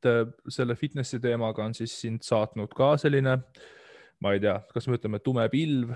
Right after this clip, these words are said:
või, või selline ebameeldiv saaga, et, äh, noh, siin ongi see, et, et, äh, nagu ma aru saan, siis nii-öelda ajakirjandus on sind rappinud kommentaariumist nii-öelda, noh, ärme siis hakka rääkimagi, ma ei tea, kas sa neid asju seal üldse oled,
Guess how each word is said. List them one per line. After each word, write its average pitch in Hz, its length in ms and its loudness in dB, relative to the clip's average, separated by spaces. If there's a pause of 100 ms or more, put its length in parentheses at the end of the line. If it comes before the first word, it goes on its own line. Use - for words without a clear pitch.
(480)
või, 107 540 -4 (380)
või 110 100 -4
selline 110 420 -2
ebameeldiv 113 600 0
saaga, 147 460 4 (240)
et, 110 260 -4 (200)
äh, 113 280 4
noh, 123 300 0
siin 120 200 -6
ongi 120 260 0
see, 151 200 4
et, - 180 -6
et, - 280 -8
äh, 110 260 0 (120)
nagu 113 200 -6
ma 123 140 4
aru 127 120 4
saan, 117 260 -4
siis - 140 -16
nii-öelda 110 360 -2 (600)
ajakirjandus 127 680 4
on 120 120 -4
sind 127 200 -4
rappinud 120 580 -2
kommentaariumist 123 960 0
nii-öelda, 113 380 -4 (360)
noh, 135 200 -6 (220)
ärme 120 240 -4
siis 120 120 -8
hakka 123 220 -4
rääkimagi, 139 720 0 (140)
ma 113 120 -4
ei 113 60 -4
tea, 113 160 0 (120)
kas - 200 -14
sa 113 60 -4
neid 113 200 -2
asju 117 160 -10
seal 113 160 -4
üldse 110 300 -8 (180)
oled, 113 300 -6